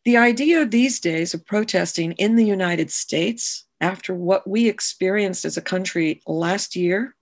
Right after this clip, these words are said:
in twenty twenty with lockdown, and after the whole, you know, with the race riots and the this and the that, and then everybody all of a sudden waking up and realizing that B L M got captured by the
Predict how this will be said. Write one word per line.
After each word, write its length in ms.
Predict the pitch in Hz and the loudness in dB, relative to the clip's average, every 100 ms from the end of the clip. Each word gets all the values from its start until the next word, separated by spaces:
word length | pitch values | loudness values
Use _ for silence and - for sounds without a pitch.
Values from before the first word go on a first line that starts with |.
| - | -8
in 140 | 175 | -8
twenty 320 | 175 175 180 | -4 -2 -2
twenty 320 | 175 175 180 196 | -2 -2 -2 -6
with 160 | 165 | -4
lockdown, 600 | 165 175 - 202 208 226 - | -4 -4 -2 -2 0 -2 -2
and 340 | 165 160 165 - - - - - | -2 -4 -8 -12 -16 -18 -10 -6
after 220 | 180 175 | -6 -2
the 120 | 175 | -4
whole, 440 | 175 170 170 170 - _ - | -2 -4 -4 -6 -12 _ -10
you 160 | 180 185 | -2 -2
know, 120 | - 170 | -2 -4
with 220 | 175 - | -6 -2
the 240 | 175 170 | 0 2
race 300 | 175 196 - | 2 2 2
riots 460 | 190 180 185 185 - | 0 4 4 2 -4
and 160 | 151 156 | -8 -4
the 80 | |
this 280 | 160 185 - | -2 -2 -2
and 100 | 170 | -2
the 80 | 165 | -2
that, 340 | 170 170 170 | 0 2 2
and 140 | 160 160 | 0 -2
then 220 | 156 151 - - - _ - | -4 -6 -16 -20 -20 _ 2
everybody 500 | 190 190 175 170 - - | 4 6 4 4 0 0
all 180 | 190 233 | 2 4
of 80 | 180 | 2
a 40 | |
sudden 340 | - 208 196 170 | 2 2 2 2
waking 360 | 185 - 165 | 2 2 -2
up 140 | 185 170 | -2 -4
and 100 | 165 | -2
realizing 580 | 185 214 160 160 170 170 | 0 2 2 2 0 -4
that 160 | - | -2
B 140 | 214 220 | 2 4
L 180 | 180 | 6
M 200 | 190 175 | 4 2
got 260 | 165 165 - | 2 0 -2
captured 520 | - 180 - 151 151 | -2 0 0 -2 0
by 160 | 156 151 | 0 0
the 300 | 156 156 156 | 2 2 0